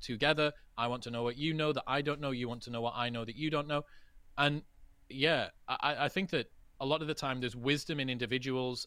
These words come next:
and there's madness in crowds. And it's when you start to scale people up into social groups that the truth that you know as a person gets bastardized by being around other people.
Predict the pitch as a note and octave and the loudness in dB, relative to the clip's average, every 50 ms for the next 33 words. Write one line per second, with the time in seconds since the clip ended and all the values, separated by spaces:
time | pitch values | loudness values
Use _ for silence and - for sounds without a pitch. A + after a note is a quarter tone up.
0 | - A#2+ A#2 A#2 A#2+ G2+ A#2 A#2+ A#2 B2+ B2 C3 A2+ - - A#2 G#2+ - B2 B2 | -6 -6 -6 -4 -4 -2 2 4 4 4 4 0 -4 -6 -6 -8 -6 0 2 4
1 | A#2 A2 G#2+ A#2+ - - - - - - - - - - - - - A#2+ A#2+ B2 | 4 4 2 -2 -8 -14 -16 -16 -18 -20 -20 -20 -20 -20 -10 -4 0 0 2 2
2 | B2+ B2 B2 - C3+ B2 C3 C3+ C#3 D3 C#3 B2+ - - C3+ C3 - - - - | 2 0 0 -2 -2 0 2 2 2 2 0 -2 0 0 0 0 0 -2 -6 -4
3 | - C#3 B2 B2 A#2+ - B2+ A#2+ - A#2+ A#2 B2+ B2 - A#2 - - - - C3 | 0 0 2 2 0 0 -4 -4 -4 -2 0 0 -2 -2 -6 -8 -6 -2 0 0
4 | C3+ - - C#3 A#2 G#2+ B2+ A#2 A2+ - - - - B2 A#2 A2+ - - - - | 0 0 -2 -4 -2 -2 -2 -2 -2 -4 -8 -6 -2 0 0 0 -2 -6 -16 -20
5 | - - - - C3 - - - E3+ E3 E3 - - D3+ C#3 C3 B2+ B2 C3 C3 | -20 -4 -2 0 0 0 2 4 4 4 4 2 -4 -8 -6 -4 -2 -2 0 0
6 | B2+ B2 A2 A#2 - - B2 B2 B2+ A#2 - B2+ A2+ A2 A2 G#2+ - - A#2+ A2+ | 0 0 -2 -4 -6 -4 0 0 0 0 -2 -4 -6 -6 -6 -4 0 0 0 0
7 | - - - - - - - - - - - - - - - - - - C3 B2 | -2 -6 -16 -18 -20 -20 -20 -20 -20 -20 -20 -20 -20 -20 -20 -8 0 2 2 2
8 | - - - B2+ A2 A#2 A2 G#2+ G2+ G2+ G#2 - - - - - - - _ - | 2 -2 -6 -2 0 4 4 4 4 2 0 -6 -10 -14 -18 -20 -20 -20 _ -6
9 | _ - A2 A2+ A2+ G#2+ G#2+ - C3+ B2 A#2+ A#2+ A#2+ A2+ A2+ A#2 A#2+ A#2+ A#2 A2+ | _ 4 4 4 4 2 0 0 2 2 2 0 -2 -2 0 2 2 2 2 0
10 | G#2+ A2 G2+ G#2 - C3 B2+ B2 - - G#2+ G#2 | -2 -4 -4 -4 -4 -2 -4 -4 -4 -4 -8 -8